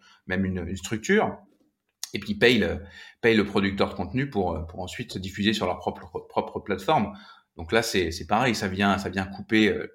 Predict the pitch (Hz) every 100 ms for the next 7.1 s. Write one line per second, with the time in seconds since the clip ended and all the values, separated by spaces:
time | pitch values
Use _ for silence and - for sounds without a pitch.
0 | _ _ _ _ - 90 90 98 82 101
1 | 98 101 98 95 95 98 85 - 113 90
2 | 87 90 85 78 82 - - - - 90
3 | 92 92 101 98 90 - - - _ _
4 | _ _ _ - - 110 117 - 123 156
5 | 147 147 143 139 - 131 139 123 131 147
6 | 170 120 101 - - 104 - 139 139 95
7 | 98